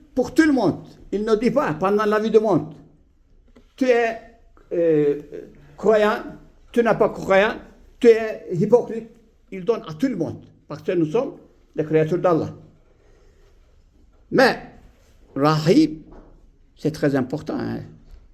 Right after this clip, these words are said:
Euh, le, c'est le miséricordieux, Allah, il va sauver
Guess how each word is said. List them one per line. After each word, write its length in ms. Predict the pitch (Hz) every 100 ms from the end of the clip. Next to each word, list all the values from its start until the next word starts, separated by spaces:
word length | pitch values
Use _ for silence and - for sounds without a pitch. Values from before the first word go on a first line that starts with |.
| -
Euh, 400 | 123 123 127 -
le, 400 | 143 156 151 147
c'est 240 | 151 - 156
le 220 | 147 156
miséricordieux, 1000 | 143 160 151 160 147 135 151 120 127 151 160 - - _ _ _ _ _ -
Allah, 560 | 147 147 143 147 180 - 151 - _ _ _ _
il 180 | 147 147
va 180 | 135 127
sauver 680 | - - 147 135 143 160